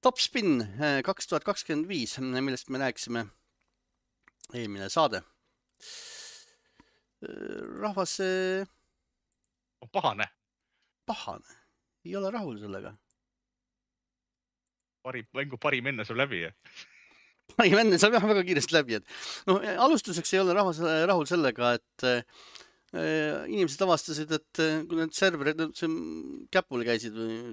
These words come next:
Speaker 1: mõne-, mõneks ajaks maas nad olid, siis avastasid, et ohoo, tahaks nagu tennist mängida, aga võta näpust, kui internetti pole või servereid pole, siis ei saa ka üksikmängu mängida.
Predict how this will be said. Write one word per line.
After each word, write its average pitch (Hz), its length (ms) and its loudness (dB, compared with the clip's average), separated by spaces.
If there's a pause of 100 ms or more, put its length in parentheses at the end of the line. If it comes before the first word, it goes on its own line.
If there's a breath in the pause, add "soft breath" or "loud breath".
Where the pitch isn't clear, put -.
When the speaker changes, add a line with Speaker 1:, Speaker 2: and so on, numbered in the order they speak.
Speaker 1:
mõne-, 123 300 -6
mõneks 123 420 -4
ajaks 113 400 -2 (140)
maas 127 260 -2
nad 107 160 -6
olid, 104 240 -6 (680 loud breath)
siis - 200 -10
avastasid, 131 440 0
et 180 100 -6
ohoo, 123 400 2 (640 loud breath)
tahaks - 260 2
nagu 170 180 2
tennist 208 540 4
mängida, 185 480 6
aga 185 140 8 (880)
võta 160 300 2
näpust, 208 440 0
kui 135 200 0
internetti 165 580 -2
pole 202 320 4
või 185 320 0
servereid 160 480 0
pole, 214 300 2
siis 180 240 -4
ei 190 100 -6
saa 202 180 -2
ka 214 140 2 (960)
üksikmängu 175 880 -2
mängida. 95 480 -4